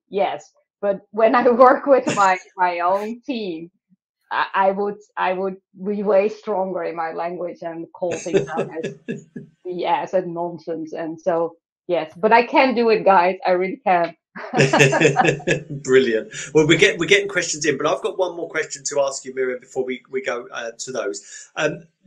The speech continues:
Speaker 2: to what extent do you, um, seek data at this point? I mean, you've, you've talked, like, from, from what you've described, there's anecdata from the stakeholders, but to what extent do you pursue data with them to validate,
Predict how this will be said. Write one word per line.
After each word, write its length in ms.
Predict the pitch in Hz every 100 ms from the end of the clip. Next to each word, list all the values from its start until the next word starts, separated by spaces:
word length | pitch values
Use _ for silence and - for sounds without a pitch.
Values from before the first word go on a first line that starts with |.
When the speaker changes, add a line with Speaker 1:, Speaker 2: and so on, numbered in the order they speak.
| 180 -
Speaker 2:
to 120 | 180
what 200 | 214 247
extent 500 | 240 - 202 175 160
do 120 | 165
you, 720 | 170 160 165 160 160 156 165 -
um, 400 | 160 151 143 147 - _ -
seek 720 | - - - 160 147 - -
data 540 | 151 139 - 110 98 _ _
at 160 | 143 147
this 200 | 135 -
point? 320 | - 117 107 -
I 60 |
mean, 160 | 131 139
you've, 200 | 147 147
you've 160 | 147 147
talked, 260 | 190 202 - -
like, 180 | 165
from, 240 | - 165 165
from 340 | - 160 156
what 180 | 151 202
you've 100 | 196
described, 480 | 190 - 143 123 135
there's 140 | 135 139
anecdata 800 | 160 165 - 113 113 135 165 - -
from 180 | 151 147
the 60 |
stakeholders, 680 | 139 - 151 - 117 104 113 - - _
but 200 | - 160 -
to 80 |
what 140 | 160 220
extent 380 | 220 - 196 151
do 80 |
you 120 | 170 156
pursue 540 | 147 143 - 196 202
data 440 | 143 110 113 135
with 240 | 131 160 165
them 180 | 117 113
to 140 | 127
validate, 580 | 127 113 113 110 107